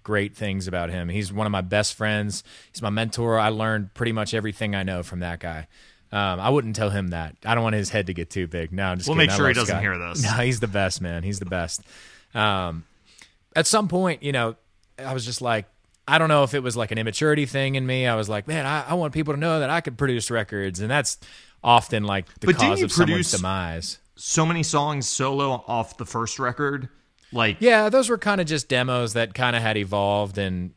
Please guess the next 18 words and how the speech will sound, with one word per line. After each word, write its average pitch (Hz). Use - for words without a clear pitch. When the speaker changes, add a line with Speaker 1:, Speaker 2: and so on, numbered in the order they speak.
Speaker 1:
you 110
know, 98
into 98
recorded 104
versions. 90
Um, 92
and 117
I 120
guess 113
listening 107
back 98
now, 95
they 92
kinda 95
sound 92
like 85
that. 87
But 98